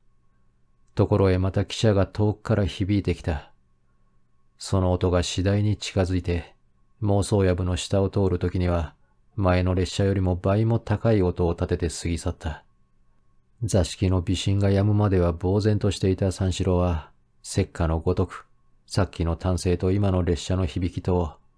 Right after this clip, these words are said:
一種の因果で結びつけた。そうして、ギクンと飛び上がった。その因果は、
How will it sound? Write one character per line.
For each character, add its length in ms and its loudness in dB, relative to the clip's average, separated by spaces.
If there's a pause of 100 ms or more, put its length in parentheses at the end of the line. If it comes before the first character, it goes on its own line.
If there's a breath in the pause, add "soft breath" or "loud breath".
(160)
一 260 -2
種 100 -4
の 180 -4
因 240 0
果 120 2
で 120 -2
結 300 -4
び 100 -2
つ 100 -12
け 100 -4
た。 220 -8 (720)
そ 180 -2
う 60 -2
し 80 -8
て、 300 -2 (300)
ギ 220 0
ク 140 0
ン 120 0
と 120 0
飛 200 -4
び 100 2
上 80 0
が 80 0
っ 80 -4
た。 260 -6 (1160)
そ 220 4
の 140 6
因 160 6
果 140 2
は、 320 -4